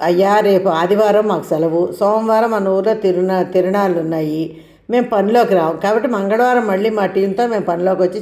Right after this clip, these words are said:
చేస్తాము" అంటాడు. సరేలే కృష్ణ అంటే, "సరేలేండి, అలాగే వెళ్ళి రండి" అని చెప్పిస్తాడు. వాడు తనేమో లోపలికి వెళ్ళిపోతాడు. కృష్ణయ్య లోపల వాళ్ళు వెళ్ళిపోయిన తర్వాత రాత్రికి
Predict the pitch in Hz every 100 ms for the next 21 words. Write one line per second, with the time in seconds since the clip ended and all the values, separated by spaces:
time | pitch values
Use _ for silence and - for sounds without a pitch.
0 | 190 156 - 156 156 160 147 139 135 -
1 | - _ _ _ _ - 247 247 247 247
2 | 226 240 233 214 254 247 220 226 226 214
3 | 233 226 196 196 202 180 185 185 180 196
4 | 208 185 - 165 190 196 294 381 - -
5 | - _ _ 220 214 233 208 208 247 202
6 | 175 180 160 143 - 147 143 135 139 -
7 | _ _ _ - 233 233 277 262 233 220
8 | 226 240 233 214 214 220 208 214 226 226
9 | 202 185 190 190 180 170 175 202 208 214
10 | 180 - 175 180 185 -